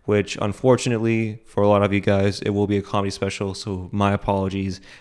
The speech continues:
But I felt like because of the Chris Rock, Will Smith thing, it's only appropriate for me to recommend something from Chris Rock. So we'll get into my weekly pick in,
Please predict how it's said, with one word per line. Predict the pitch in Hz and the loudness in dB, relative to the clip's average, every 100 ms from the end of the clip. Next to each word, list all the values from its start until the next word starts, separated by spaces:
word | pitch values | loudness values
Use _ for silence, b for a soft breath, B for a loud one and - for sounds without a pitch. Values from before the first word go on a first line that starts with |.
| B - | B -4
But | 98 92 | -2 0
I | 95 | -2
felt | 95 101 98 | -2 -2 -2
like | 98 98 95 | -2 -4 -8
because | - - 101 | -8 -4 -2
of | 104 | -2
the | 98 | -4
Chris | - 104 | -2 -2
Rock, | 107 98 | 0 0
Will | 101 98 | 0 0
Smith | - 110 | 0 -2
thing, | - 107 104 | 0 -2 -2
it's | 98 113 | -4 -2
only | 104 | 0
appropriate | 95 - 101 98 95 | 0 -2 -2 -2 -4
for | - | -4
me | 98 | -4
to | 92 92 92 b b | -4 -6 -8 b b
recommend | 117 113 113 104 | 2 4 2 2
something | 107 98 | -2 -2
from | 101 | -4
Chris | 95 95 - | -4 -6 -6
Rock. | 92 - | -6 -6
So | - 95 95 B B B | -2 0 -2 B B B
we'll | 120 | 4
get | 120 143 | 8 8
into | 143 - | 8 4
my | 131 117 | 4 4
weekly | 107 123 | 4 0
pick | - 107 - | 2 2 2
in, | 107 104 104 101 101 | -2 0 0 0 -2